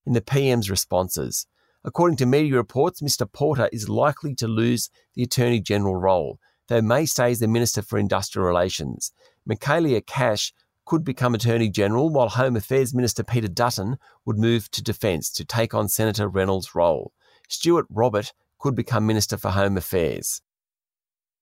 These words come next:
Premier Investments, which includes Smiggle, Peter Alexander, Just Jeans, Portman's Dotti, J J's and Jackie E, said its half-year profit to the end of January jumped eighty-nine percent. The result in part was due to government subsidies, including JobKeeper payments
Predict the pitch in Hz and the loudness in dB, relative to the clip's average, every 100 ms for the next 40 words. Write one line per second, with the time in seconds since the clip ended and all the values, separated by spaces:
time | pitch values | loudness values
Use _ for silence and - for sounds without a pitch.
0 | _ - 147 135 127 113 143 170 113 85 | _ -2 2 4 4 4 2 2 0 0
1 | - 110 120 110 120 117 - - - 131 | -2 -2 -2 2 2 2 -2 -2 0 2
2 | 147 170 139 135 139 131 127 104 120 156 | 2 2 2 0 2 2 2 2 2 2
3 | 160 104 131 - 127 139 156 - _ _ | 0 0 -2 0 0 2 2 -2 _ _
4 | _ - 143 160 151 107 123 135 143 131 | _ -4 0 0 0 0 2 2 0 0
5 | 123 135 123 117 110 101 127 - 110 131 | 2 2 2 0 0 0 0 0 2 2
6 | 107 180 - _ _ - - 123 175 165 | 2 -2 -6 _ _ -8 -2 0 0 0
7 | 131 127 143 131 - 139 135 - - 123 | 0 -2 -4 -8 -4 -4 -4 -6 -2 0
8 | 139 127 98 113 123 127 123 117 113 - | 2 0 -2 0 0 2 0 0 -2 -2
9 | 120 143 190 143 120 127 131 120 131 135 | -4 -2 0 0 2 0 -2 -2 0 0
10 | - _ _ _ _ _ 135 127 170 160 | -2 _ _ _ _ _ 2 4 2 2
11 | 127 127 151 170 113 - 135 117 120 113 | -2 0 0 0 -4 -2 0 0 0 0
12 | 113 - 143 131 113 120 - 123 - 143 | -2 0 -2 -2 -2 -2 -4 -6 -2 0
13 | 139 107 139 - 139 104 - 101 92 78 | 0 2 0 0 -4 -6 -2 0 0 -2